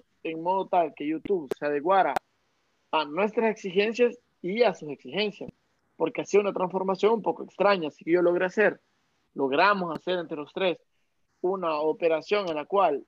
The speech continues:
el amontare sea razonable y nos conviene a todos.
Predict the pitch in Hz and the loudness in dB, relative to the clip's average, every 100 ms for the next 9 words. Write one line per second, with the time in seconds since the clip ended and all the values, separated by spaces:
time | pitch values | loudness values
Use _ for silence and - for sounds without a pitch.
0 | _ _ _ 160 156 147 147 202 196 143 | _ _ _ -2 -2 -4 -8 -2 -2 -2
1 | 127 - _ _ _ - 196 196 156 135 | -4 -14 _ _ _ -6 0 4 2 0
2 | _ _ _ 170 165 170 165 180 180 190 | _ _ _ -6 -4 -4 2 4 6 4
3 | 220 247 _ _ _ _ 208 208 220 160 | 0 -4 _ _ _ _ -2 0 -2 -4
4 | 151 160 143 196 196 143 | -4 -4 -4 -2 0 -2